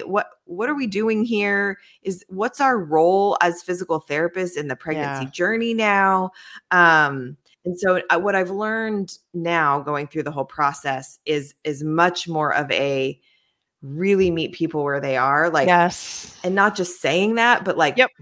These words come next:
Speaker 1: really meeting people where they are and asking questions.
Speaker 2: Yes.
Speaker 1: Um, you know, a-, and, and understanding the path that they have taken to get to the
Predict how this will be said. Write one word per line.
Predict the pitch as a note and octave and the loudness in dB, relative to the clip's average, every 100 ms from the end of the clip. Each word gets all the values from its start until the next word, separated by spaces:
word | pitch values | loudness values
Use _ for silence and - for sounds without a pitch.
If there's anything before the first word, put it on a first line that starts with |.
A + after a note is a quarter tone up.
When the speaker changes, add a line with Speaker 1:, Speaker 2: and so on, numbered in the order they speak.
| C#3 | -6
Speaker 1:
really | D#3 F#3 F#3+ F#3 F3 | 0 4 6 4 2
meeting | E3 D#3+ E3+ E3+ E3 | 0 2 2 2 -2
people | - E3+ E3 D3+ | -2 0 2 2
where | D3+ D3 | 2 2
they | C#3 | 0
are | C3+ C#3 D#3+ - | 2 4 2 -2
and | D#3 - - C3 | -6 -8 -6 -4
asking | F3 - - F3+ E3+ - - | -4 -6 -4 -4 -4 -6 -14
questions. | - - D#3+ - - C#3 F#2 - C#3 - - - - | -14 -8 -6 -8 -8 -8 -8 -12 -14 -14 -20 -20 -18
Speaker 2:
Yes. | E3+ E3 | -4 0
Speaker 1:
Um, | E3 D3+ C#3 C#3 - _ _ _ _ _ | 2 0 -2 -8 -12 _ _ _ _ _
you | E3+ F3 | -2 0
know, | D#3 D#3 - | 2 0 0
a-, | E3+ - | 0 0
and, | E3 D3+ D3 - | 0 0 -2 -4
and | D#3+ - | -4 0
understanding | E3+ F#3 F#3 E3+ - - E3 D#3+ D#3+ D#3 D3+ | 0 2 0 0 -6 0 2 2 0 -2 -2
the | C#3+ | -4
path | C#3 - - D3 E3+ - - | -4 -10 -2 2 2 -2 -4
that | D#3 - | -4 -2
they | D3+ D3 C#3+ C#3 | -2 0 0 -2
have | C#3 C#3 - | -4 -10 -8
taken | - D#3 D#3 C3+ | -6 -4 -2 -6
to | - C#3+ | -6 -12
get | C#3 D#3+ - | -2 0 0
to | - D3+ | -4 -2
the | C#3+ | -4